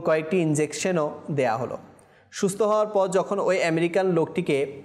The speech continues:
হাসপাতাল কর্তৃপক্ষের পক্ষ থেকে বিল পেশ করা হলো তখন তার চোখ কপালে উঠে গেল,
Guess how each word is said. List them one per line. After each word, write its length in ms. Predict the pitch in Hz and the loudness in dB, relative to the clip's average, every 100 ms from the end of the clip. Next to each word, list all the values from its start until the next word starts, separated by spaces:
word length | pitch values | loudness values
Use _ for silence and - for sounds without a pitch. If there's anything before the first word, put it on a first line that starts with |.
| - | -8
হাসপাতাল 600 | 170 170 - 185 185 185 | -4 -4 -2 -2 0 0
কর্তৃপক্ষের 640 | 180 160 - - 147 147 175 | 0 -2 -2 -2 -2 -2 -4
পক্ষ 240 | 165 131 - | -2 -6 -4
থেকে 260 | 156 - 135 - - - - - - 135 | -4 -2 -2 -2 -8 -20 -20 -20 -10 -4
বিল 260 | 139 196 214 | 0 2 2
পেশ 200 | 208 151 - | 0 -4 0
করা 200 | 143 131 | 0 2
হলো 220 | 127 127 - - - - - _ - | 2 0 -2 -10 -20 -20 -20 _ -6
তখন 240 | 143 175 | -4 -4
তার 260 | 170 147 143 135 - | 0 0 0 -2 -8
চোখ 320 | - 170 185 185 - - - | -2 0 0 -2 -6 -18 -10
কপালে 360 | - 139 143 139 | -2 0 0 0
উঠে 240 | 135 135 113 | 0 0 -2
গেল, 180 | 107 | -4